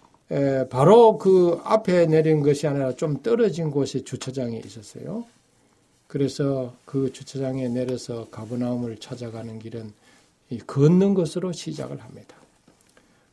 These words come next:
멀지 않은 그 길은 보통 흙길이나 숲길을 걷는 것과는 맛이 아주 다릅니다. 먼저 갈릴리 바다의 바람으로부터 시작합니다.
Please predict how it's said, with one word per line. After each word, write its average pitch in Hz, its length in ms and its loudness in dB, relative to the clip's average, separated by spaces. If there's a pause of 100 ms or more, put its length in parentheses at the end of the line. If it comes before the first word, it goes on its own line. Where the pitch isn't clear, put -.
멀지 175 520 6
않은 185 400 4
그 160 320 0
길은 156 400 0
보통 160 480 0
흙길이나 147 800 -6
숲길을 170 720 -6
걷는 147 340 -2
것과는 139 480 -8 (360)
맛이 151 360 2
아주 139 240 -2
다릅니다. 135 580 -2 (1040)
먼저 147 420 4
갈릴리 160 540 4
바다의 160 500 4
바람으로부터 147 800 4
시작합니다. 110 840 -6